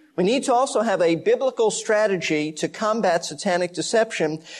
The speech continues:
and that strategy is given to us in Hebrews chapter thirteen, verses seven through nine.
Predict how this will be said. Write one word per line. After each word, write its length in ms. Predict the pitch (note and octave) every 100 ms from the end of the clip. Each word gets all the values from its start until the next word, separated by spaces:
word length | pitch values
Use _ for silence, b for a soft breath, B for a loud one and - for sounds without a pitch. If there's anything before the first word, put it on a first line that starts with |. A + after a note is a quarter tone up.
| B
and 140 | - C4+
that 160 | D#4+
strategy 500 | - B3+ A#3 G#3+ G#3
is 160 | G#3+ F3
given 260 | G#3 G#3+ G3
to 200 | A3 F#3
us 300 | D3+ E3 -
in 220 | G#3+ A#3 A#3
Hebrews 600 | G#3+ F#3+ F3 F3 E3+ - -
chapter 680 | - G#3 F3 E3+ F3+ D#3+ E3
thirteen, 720 | - - F#3 F3 - B3 D#3+ D#3+
verses 340 | D#3 E3 D#3+
seven 300 | F#3 D#3 D#3+
through 160 | - E3+
nine. 320 | F#3 G3